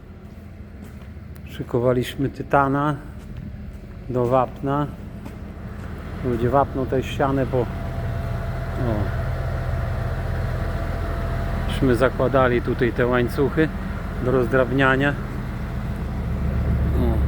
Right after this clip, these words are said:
były robione do rozdrabniania wapna. Wapniak wysłużony, polski. Tytan. O.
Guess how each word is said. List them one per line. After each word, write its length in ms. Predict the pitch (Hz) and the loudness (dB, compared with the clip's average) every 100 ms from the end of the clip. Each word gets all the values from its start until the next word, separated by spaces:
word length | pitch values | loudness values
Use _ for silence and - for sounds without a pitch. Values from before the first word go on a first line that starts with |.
| - - | 4 4
były 200 | 123 - | 6 6
robione 560 | 120 110 147 147 143 135 | 6 6 6 6 6 6
do 120 | 131 | 6
rozdrabniania 680 | 131 123 131 127 143 135 127 - - - | 6 6 4 4 4 4 4 2 2 4
wapna. 460 | 139 127 - 139 156 - - - - - - - - - - - - - - - - - | 4 4 4 4 2 0 -4 -4 -4 -4 -4 -4 -4 -4 -4 -4 -4 -4 -2 -2 0 4
Wapniak 380 | 123 113 127 110 | 4 4 2 2
wysłużony, 840 | 110 127 139 135 131 127 131 143 - - - - - - | 2 2 4 4 6 6 6 4 2 -4 -6 -4 -4 2
polski. 600 | 143 135 117 - - 156 135 - - - - - - - - - - - - - - - | 6 6 6 0 4 4 4 -4 -6 -6 -6 -6 -6 -4 -4 -4 -6 -4 -4 -2 -2 4
Tytan. 420 | 156 143 143 151 | 6 6 6 6
O. 60 | 151 | 4